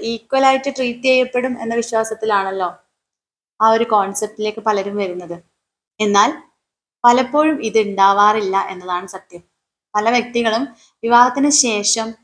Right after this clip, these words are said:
ബാച്ചിലേഴ്സിനെ പോലെ തന്നെയാണ് ജീവിക്കുക. ബാച്ചിലേഴ്സ് ആവുമ്പോൾ നമുക്ക് ഫ്രീ ആയിട്ട് നടക്കാം, ഉത്തരവാദിത്തങ്ങളൊന്നും ഏറ്റെടുക്കേണ്ട ആവശ്യമില്ല.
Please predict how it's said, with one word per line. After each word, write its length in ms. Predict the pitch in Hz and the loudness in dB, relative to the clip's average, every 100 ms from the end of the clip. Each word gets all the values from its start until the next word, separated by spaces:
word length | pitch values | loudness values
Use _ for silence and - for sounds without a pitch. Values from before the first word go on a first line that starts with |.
| _ _ _ | _ _ _
ബാച്ചിലേഴ്സിനെ 640 | 214 220 214 254 254 247 254 | 4 4 2 0 0 -2 0
പോലെ 220 | 233 220 | 0 0
തന്നെയാണ് 460 | 220 208 208 202 | -2 -4 -4 -4
ജീവിക്കുക. 480 | 202 190 170 175 185 180 _ _ _ - | -4 -4 -6 -8 -12 -14 _ _ _ -2
ബാച്ചിലേഴ്സ് 460 | 196 196 220 226 | -2 0 0 2
ആവുമ്പോൾ 200 | 254 247 | 2 0
നമുക്ക് 180 | 240 240 | -6 -8
ഫ്രീ 200 | 240 233 220 | -6 -2 0
ആയിട്ട് 180 | 208 208 | 0 0
നടക്കാം, 440 | 202 185 180 185 170 _ _ _ _ 214 | -4 -4 -6 -8 -8 _ _ _ _ -8
ഉത്തരവാദിത്തങ്ങളൊന്നും 760 | 214 220 214 214 220 214 214 | -2 2 2 2 -4 -4 -4
ഏറ്റെടുക്കേണ്ട 460 | 196 190 185 185 185 | -6 -8 -10 -6 -4
ആവശ്യമില്ല. 500 | 180 175 180 180 | -4 -4 -8 -4